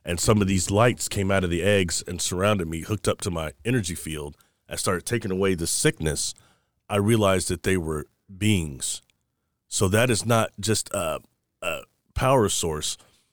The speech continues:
What that is, is I'm dealing with beings from a different universe. And we talked about things like Star Trek, like the Galactic Federation. That's not what these beings call, but call it, but,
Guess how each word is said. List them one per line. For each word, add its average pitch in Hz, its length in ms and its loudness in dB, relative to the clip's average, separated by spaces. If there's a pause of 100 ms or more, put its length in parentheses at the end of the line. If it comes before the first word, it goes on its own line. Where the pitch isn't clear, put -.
(180)
What 127 240 2
that 110 180 4
is, 104 260 2
is 85 100 -6
I'm 98 140 -2
dealing 104 520 0 (100)
with 98 260 -2 (420)
beings 107 440 0
from 90 220 -2
a 87 60 2
different 90 380 -2
universe. 80 760 -6 (480)
And 104 140 4
we 107 80 4
talked 156 300 4
about 107 260 4
things 98 240 4
like 92 120 2
Star 95 260 4
Trek, 90 280 2
like 87 180 2
the 92 80 -2
Galactic 120 440 2
Federation. 127 580 4
That's 104 160 0
not 107 60 0
what 85 100 -6
these 95 160 -2
beings 87 300 -2
call, 76 220 -2
but 76 160 -8
call 85 280 4
it, 73 120 -4
but, 85 140 -2